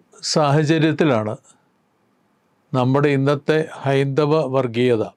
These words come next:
വളരെയധികം പ്രാധാന്യം ഇപ്പോഴും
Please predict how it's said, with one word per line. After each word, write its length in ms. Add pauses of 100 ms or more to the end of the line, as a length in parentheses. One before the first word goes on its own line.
(1700)
വളരെയധികം 680 (120)
പ്രാധാന്യം 600 (100)
ഇപ്പോഴും 320